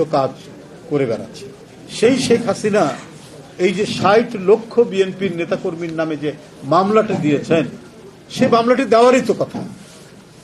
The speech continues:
কারণ তার লোককে বেসিক ব্যাংক দিতে হবে, তার লোককে সোনালী ব্যাংক দিতে হবে, তার লোককে অগ্রণী ব্যাংক দিতে হবে, তার লোককে ফার্মার্স ব্যাংক দিতে হবে। এই ব্যাংকগুলোর মধ্যে টাকা লুটে নেবে, এর জন্য মিছিল হতে পারে,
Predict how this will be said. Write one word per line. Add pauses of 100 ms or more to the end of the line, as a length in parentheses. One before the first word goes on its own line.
(240)
কারণ
তার
লোককে
বেসিক
ব্যাংক
দিতে
হবে,
তার
লোককে
সোনালী
ব্যাংক
দিতে
হবে, (260)
তার
লোককে
অগ্রণী
ব্যাংক
দিতে
হবে,
তার
লোককে
ফার্মার্স
ব্যাংক
দিতে
হবে। (200)
এই
ব্যাংকগুলোর
মধ্যে
টাকা
লুটে
নেবে, (260)
এর
জন্য
মিছিল
হতে
পারে,